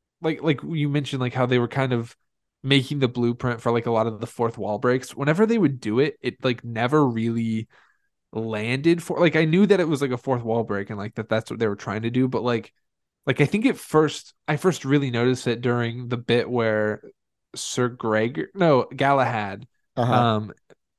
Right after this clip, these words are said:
Speaker 1: because I love the Green Knight, I was like, "Man, I wish I was just watching that instead."
Speaker 2: <laughs>
Speaker 1: Um, he goes to, like, that kingdom of
Speaker 2: Castle
Speaker 1: the mid-
Speaker 2: Anthrax.
Speaker 1: Yes. Um,
Speaker 2: <laughs>
Speaker 1: and, like, at one point,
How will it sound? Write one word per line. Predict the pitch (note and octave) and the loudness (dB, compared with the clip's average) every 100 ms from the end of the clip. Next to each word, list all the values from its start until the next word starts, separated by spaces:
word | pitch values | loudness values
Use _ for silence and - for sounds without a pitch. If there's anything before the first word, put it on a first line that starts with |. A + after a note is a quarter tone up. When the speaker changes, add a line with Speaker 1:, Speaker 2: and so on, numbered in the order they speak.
| - | -6
Speaker 1:
because | C3+ C#3+ B2+ A#2 - | 2 6 6 4 0
I | B2 | 0
love | B2 A#2+ | 2 0
the | B2 | -2
Green | B2 A2+ | -6 -6
Knight, | A2+ A2 F2+ | -4 -4 -4
I | G#2+ | -4
was | G#2+ | -6
like, | G#2 | -8
"Man, | G#2 B2 A#2 | -8 -6 -6
I | A2 | -4
wish | G#2+ G#2+ | -2 -2
I | |
was | G2 | -4
just | - - | -8 0
watching | F3+ G#2+ | 0 2
that | C#3+ | -4
instead." | - - F#2 - | -4 -6 -6 -6
Speaker 2:
<laughs> | - - - - - | -8 -10 -12 -12 0
Speaker 1:
Um, | D3+ D3+ C3 A2 G2+ G2+ _ - _ | 4 6 4 2 -2 -12 _ -20 _
he | - C3+ | -2 4
goes | C#3 C#3 B2+ | 6 6 4
to, | C#3+ | 0
like, | B2 A2+ | 0 0
that | - B2 A2+ - - | 0 0 0 -6 -16
kingdom | - C3+ B2+ A#2+ A#2+ G#2+ | -10 -6 -2 -2 -2 -4
of | A#2+ A2 A#2+ | -4 -2 4
Speaker 2:
Castle | E3+ E3+ E3+ D3+ | 6 8 8 8
Speaker 1:
the | |
mid- | D3+ G3+ | 8 6
Speaker 2:
Anthrax. | G3+ G2+ D#2 - - - - | 4 2 0 -4 -8 -8 -10
Speaker 1:
Yes. | - B2+ G#2 D#2 - - - _ - | -4 -2 -2 -4 -10 -12 -14 _ 2
Um, | C#3+ C3 B2+ A#2+ A#2 - - | 6 6 6 2 -2 -6 -8
Speaker 2:
<laughs> | - - | -10 -4
Speaker 1:
and, | C#3+ D3 | 0 2
like, | C#3+ C3 | 2 2
at | C3 B2+ | 2 2
one | C3 C#3 | 2 0
point, | C3 D3 C3+ B2+ | 0 0 0 -2